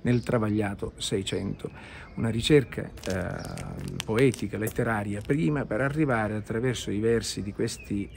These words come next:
poeti che ho trovato, leggendone trentaquattro, ne ho trovati otto che avevano in comune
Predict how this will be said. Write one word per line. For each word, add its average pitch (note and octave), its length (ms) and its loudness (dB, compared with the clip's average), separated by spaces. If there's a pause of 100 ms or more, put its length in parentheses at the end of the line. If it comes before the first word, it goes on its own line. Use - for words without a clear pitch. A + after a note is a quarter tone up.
poeti G#2+ 480 0
che G2 200 -4
ho G#2 260 -2
trovato, G#2 720 -2 (760)
leggendone G#2 680 4
trentaquattro, G#2+ 920 -2
ne F#2+ 80 -2
ho F#2 60 -6
trovati G2+ 500 -4 (120)
otto - 480 -2
che A#2+ 80 0
avevano A2+ 280 4
in A2 60 2
comune G#2+ 600 0